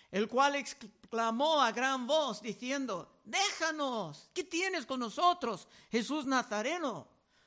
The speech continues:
¿Has venido para destruirnos? Yo te conozco quién eres, el Santo de Dios".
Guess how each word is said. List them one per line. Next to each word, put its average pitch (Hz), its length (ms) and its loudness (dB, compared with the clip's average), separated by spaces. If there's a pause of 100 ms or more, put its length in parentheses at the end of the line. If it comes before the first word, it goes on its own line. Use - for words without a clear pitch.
(140)
¿Has 339 300 6
venido 302 360 0
para 240 240 4
destruirnos? 294 1160 -2 (260)
Yo 262 360 -2
te - 180 -6
conozco 180 500 -6
quién 175 220 -6
eres, 233 320 -2 (240)
el 175 180 -4
Santo 226 540 -2
de 170 140 -6
Dios". 151 540 -12